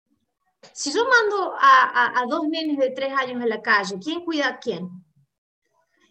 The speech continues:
Yo entiendo de que un nene que está con alguien de diez años puede ser cuidado, un nene de tres por alguien de diez, o un adulto o un nene. Entonces, ¿qué variable está en el medio? La madurez.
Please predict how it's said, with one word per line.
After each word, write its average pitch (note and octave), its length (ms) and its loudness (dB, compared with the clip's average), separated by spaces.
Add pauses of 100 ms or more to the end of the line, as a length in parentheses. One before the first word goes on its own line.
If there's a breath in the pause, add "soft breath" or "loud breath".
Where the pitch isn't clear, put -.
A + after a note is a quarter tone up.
Yo E4 140 -2
entiendo F4+ 320 0
de E4+ 120 -2
que C4 120 -8
un D4+ 160 -2
nene D#4+ 260 -4
que D4+ 80 -16
está D4 200 -4
con C#4+ 160 -2
alguien C#4+ 260 -4
de C4 100 -4
diez F#4+ 180 2 (240)
años F#4+ 260 0
puede B3 200 -2
ser A#3 240 -8
cuidado, A3 400 -4
un A3 100 -6
nene C4+ 240 -2
de D4 80 0
tres D4+ 220 -4
por C#4 120 -4
alguien C4+ 220 -4
de C4 80 0
diez, C4 140 0
o A#3+ 160 0
un E4+ 160 2
adulto F4+ 540 2
o C#4+ 80 -2
un C4 160 -10
nene. G#3 420 -10 (460 soft breath)
Entonces, E4+ 460 -4 (600)
¿qué G#4+ 120 4
variable F#4+ 460 4
está F4+ 260 0
en F#4 100 0
el E4+ 140 0
medio? B3 680 2 (200)
La A#3+ 140 -4
madurez. A#3 680 0